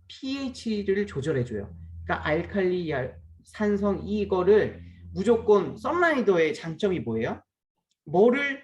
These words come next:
넣어주는 개념보다는 다 균형을 맞춰줘요. 균형. 균형을 맞춰주기 때문에 건강한 피부를 만들어준다.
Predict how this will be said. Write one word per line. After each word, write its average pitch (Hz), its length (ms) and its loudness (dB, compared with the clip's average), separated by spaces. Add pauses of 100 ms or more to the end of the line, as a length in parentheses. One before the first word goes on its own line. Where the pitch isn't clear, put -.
(120)
넣어주는 240 480 4
개념보다는 165 720 -2
다 - 200 -12 (120)
균형을 285 320 6
맞춰줘요. 127 400 -2
균형. 175 380 -2 (640)
균형을 262 300 4
맞춰주기 185 500 0
때문에 180 540 -4
건강한 180 420 -2
피부를 185 320 -4
만들어준다. 120 720 -4